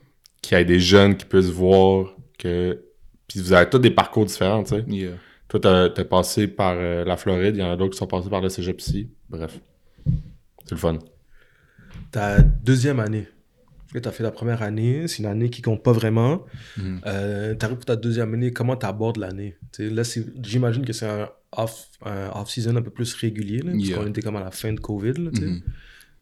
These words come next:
Speaker 3: Comment t'as abordé ça ?
Speaker 2: Bon, je, on a, moi, je suis arrivé spring camp. Moi, je savais que comme ça, c'était ma sa-, comme c'était ma saison que j'allais start.
Speaker 3: Mhm.
Speaker 2: So, comme moi, j'allais à les pratiques, comme je faisais ce que j'avais à faire,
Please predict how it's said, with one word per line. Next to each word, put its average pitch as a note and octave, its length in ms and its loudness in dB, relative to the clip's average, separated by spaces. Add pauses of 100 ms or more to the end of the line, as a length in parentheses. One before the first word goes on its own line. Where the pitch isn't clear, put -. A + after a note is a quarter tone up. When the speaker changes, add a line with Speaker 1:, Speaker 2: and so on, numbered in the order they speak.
(120)
Speaker 3:
Comment A2 180 -4
t'as G2 120 -6
abordé F#2+ 280 -8
ça ? G#2 180 -10 (120)
Speaker 2:
Bon, G2+ 500 -2 (320)
je, - 380 -6 (160)
on G2 160 -4
a, F#2+ 120 -4 (300)
moi, G#2 240 -2
je A#2+ 60 -2
suis - 80 0
arrivé G2+ 460 -2 (520)
spring F#2+ 380 -6
camp. G2+ 340 -4 (320)
Moi, G#2+ 160 -2
je G#2+ 160 -4
savais F#2+ 380 -4
que - 100 -12
comme F2+ 320 -8 (600)
ça, - 220 0
c'était A2+ 200 -4
ma F#2+ 160 -2
sa-, F#2+ 140 -6 (120)
comme F#2+ 160 -4
c'était G#2 160 -4
ma F#2+ 140 -2
saison G2+ 220 -4
que F#2+ 180 -6
j'allais F#2 220 -2
start. F#2 340 -6 (280)
Speaker 3:
Mhm. A#2 280 -2 (100)
Speaker 2:
So, - 100 -6
comme G2+ 140 -4
moi, G#2 140 0
j'allais F#2+ 220 -2
à F#2+ 40 -2
les F#2 80 -4
pratiques, F2+ 480 -8
comme F2 240 -10
je - 80 -12
faisais G2 160 -6
ce F#2+ 60 -12
que - 80 -12
j'avais F2+ 240 -2
à F2+ 40 -10
faire, F#2+ 320 -4